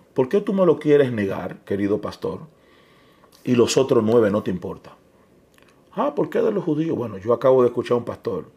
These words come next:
que dice que no solamente es de los judíos.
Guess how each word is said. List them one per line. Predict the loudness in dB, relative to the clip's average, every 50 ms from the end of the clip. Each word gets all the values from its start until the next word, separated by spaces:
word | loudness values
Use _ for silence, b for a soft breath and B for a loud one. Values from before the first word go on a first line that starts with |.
| _ _ b b b b b b b b b b b b b b b b b b b b b _ -20 _ _ _ _ _ _ _ _ _
que | -6 -2
dice | 0 0 0 0 -4 -8 -14 -16 -18 -20 _ _ _ _ _ _ _ _ _ _ _ _ _ _ _ _ _ _ _ _ -8
que | -8 -4
no | -2 -2 -2 -2
solamente | -2 -2 -2 0 0 0 -2 -2 -4 -4 -6
es | -8 -8
de | -10
los | -12 -12
judíos. | -14 -16 -16 -16 -18 -18 -20